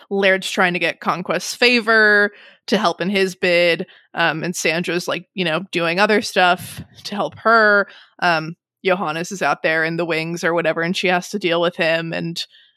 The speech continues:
um, stuff. Um, but then the way she talks about Laird was really interesting. Um, like, she says others in his family have to pay a share of their power restricted in what they can do, but they're free,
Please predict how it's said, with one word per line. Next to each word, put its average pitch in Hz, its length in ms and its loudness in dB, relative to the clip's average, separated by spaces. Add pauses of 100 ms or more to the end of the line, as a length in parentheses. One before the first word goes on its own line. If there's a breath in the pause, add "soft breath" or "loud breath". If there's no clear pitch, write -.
(120 soft breath)
um, 165 360 -2 (440)
stuff. - 680 -2 (260)
Um, 175 380 -2 (420)
but 220 220 -2
then 180 460 0 (400)
the 226 160 2
way 190 240 2
she - 120 -2
talks 226 220 2
about 226 220 2
Laird 190 180 -2
was 226 140 -6
really 214 160 0
interesting. 415 640 0 (460 soft breath)
Um, 180 420 -2 (100)
like, 202 260 0
she 233 140 -2
says 208 260 0
others 214 280 0
in 226 80 2
his 220 200 2
family 190 480 0
have 180 360 -2
to 214 120 -6
pay 196 160 0
a 185 60 2
share 175 280 0
of 180 120 -4
their 170 180 -2
power 180 560 0 (320 loud breath)
restricted 190 460 -2
in 196 80 -2
what 190 160 -2
they 185 100 0
can 190 200 0
do, 180 280 2
but 190 240 -2
they're 180 180 0
free, 196 640 -2